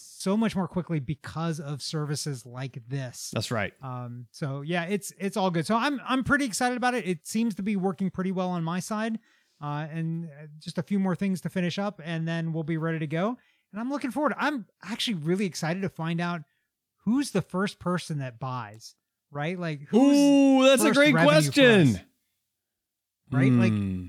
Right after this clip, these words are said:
Speaker 1: I,
Speaker 2: You mean
Speaker 1: I,
Speaker 2: the
Speaker 1: I'm
Speaker 2: first
Speaker 1: not sure.
Speaker 2: person
Speaker 1: We
Speaker 2: that's
Speaker 1: haven't
Speaker 2: not
Speaker 1: really
Speaker 2: one
Speaker 1: talked
Speaker 2: of
Speaker 1: about
Speaker 2: us?
Speaker 1: how we're gonna announce this either. Like, are we gonna just tweet about the fact that paid plans are available, or what are we gonna do?
Speaker 2: I, I, I mean, I think we gotta post it on our, our personal socials, right?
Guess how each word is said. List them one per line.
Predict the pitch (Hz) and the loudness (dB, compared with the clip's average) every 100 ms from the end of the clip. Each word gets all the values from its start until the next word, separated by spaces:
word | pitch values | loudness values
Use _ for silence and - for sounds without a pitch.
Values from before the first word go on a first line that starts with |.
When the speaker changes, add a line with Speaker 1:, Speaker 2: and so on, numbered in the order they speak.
| - | -8
Speaker 1:
I, | 208 - | -6 4
Speaker 2:
You | 254 | 6
mean | 302 | 8
Speaker 1:
I, | 269 | 6
Speaker 2:
the | |
Speaker 1:
I'm | 262 | 6
Speaker 2:
first | 269 - | 6 6
Speaker 1:
not | |
sure. | 262 | 6
Speaker 2:
person | 240 208 | 6 6
Speaker 1:
We | |
Speaker 2:
that's | 180 | 6
Speaker 1:
haven't | 135 175 | 6 6
Speaker 2:
not | 196 202 | 8 6
Speaker 1:
really | 233 | 6
Speaker 2:
one | 185 | 6
Speaker 1:
talked | 160 | 8
Speaker 2:
of | |
Speaker 1:
about | 156 135 | 6 4
Speaker 2:
us? | 196 | 2
Speaker 1:
how | 226 | 2
we're | 220 | 2
gonna | 180 | 0
announce | 147 156 220 - | 0 0 -2 -4
this | 139 - | -8 -6
either. | 190 214 123 139 | -4 -4 -4 -8
Like, | 147 | -8
are | 170 | -6
we | 170 | -4
gonna | 185 208 | -2 -2
just | 165 170 | -4 -8
tweet | - 190 | -6 -4
about | 220 214 - | -2 -4 -4
the | 170 | -8
fact | 185 175 | -8 -6
that | 170 147 | -8 -6
paid | 175 160 | -8 -6
plans | 185 180 | -6 -4
are | 185 | -4
available, | 160 175 247 277 | -4 -4 -4 -4
or | 262 151 135 - _ _ _ _ - | -2 -4 -6 -12 _ _ _ _ -10
what | 214 | -8
are | |
we | 320 | -6
gonna | 311 | -6
do? | 269 262 113 _ _ - - - | -4 -6 -8 _ _ -12 -8 0
Speaker 2:
I, | 196 | 2
I, | 190 233 | 4 4
I | 226 | 6
mean, | 254 | 4
I | 277 | 4
think | 370 330 | 4 4
we | |
gotta | 277 240 | 4 6
post | 220 233 - | 6 6 4
it | 196 | 4
on | 185 | 6
our, | 180 175 | 6 4
our | 165 147 | 4 4
personal | 170 165 190 | 4 4 4
socials, | 151 139 117 143 190 - | 4 4 4 -2 -6 -10
right? | - 139 143 160 | -2 2 4 2